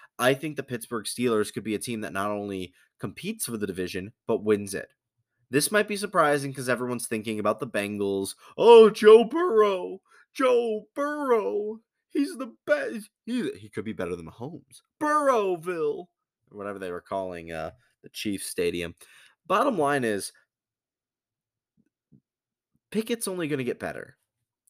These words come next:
He struggled as a rookie, like most rookies do, but in another year under that offense, adding some good young pieces in the draft, having a v-, it's the most expensive, but having a veteran defense led by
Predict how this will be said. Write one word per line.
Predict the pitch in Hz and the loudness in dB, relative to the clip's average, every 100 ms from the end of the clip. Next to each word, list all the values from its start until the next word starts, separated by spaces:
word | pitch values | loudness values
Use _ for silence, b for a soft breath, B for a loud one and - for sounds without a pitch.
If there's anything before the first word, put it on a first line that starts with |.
| _ _ | _ _
He | 175 | -10
struggled | 185 - 156 147 156 | -8 2 4 6 6
as | 147 143 | 4 2
a | |
rookie, | 147 110 - 98 135 | 0 0 0 -4 -6
like | - 101 - | -6 -8 -6
most | 92 87 - | -8 -8 -6
rookies | 85 110 110 | -6 -4 -6
do, | - 80 78 82 B B B | -6 -8 -6 -10 B B B
but | 131 131 - | 6 6 6
in | 151 | 4
another | 131 120 120 147 | 4 4 4 2
year | 139 127 127 190 - | 4 6 6 2 -4
under | 117 110 113 | -4 -2 0
that | 107 123 | 2 2
offense, | 104 98 104 98 117 - - _ _ _ _ - | 2 -2 -6 -8 -10 -14 -16 _ _ _ _ -4
adding | 110 107 131 | -2 -2 -4
some | 135 123 98 | -4 -6 -6
good | 95 98 95 | -4 -4 -2
young | 120 113 139 | -2 -2 -4
pieces | 113 98 - 104 | -10 -10 -10 -12
in | 113 | -12
the | |
draft, | 120 101 82 85 - _ B B | -8 -6 -4 -6 -10 _ B B
having | - 113 117 | -2 0 0
a | 107 | -6
v-, | - - _ - _ _ | -8 -20 _ -20 _ _
it's | 104 - | -14 -4
the | |
most | 110 110 - | 0 0 -4
expensive, | - 165 165 - 123 | -4 -2 -2 -2 -2
but | 131 | -2
having | 107 113 113 | -2 -2 -2
a | 104 | -4
veteran | 95 104 113 131 139 | -2 -2 0 -2 -4
defense | 120 92 - 95 117 | -8 -8 -6 -6 -8
led | 95 87 95 | -6 -6 -4
by | 95 90 90 | -4 -2 -6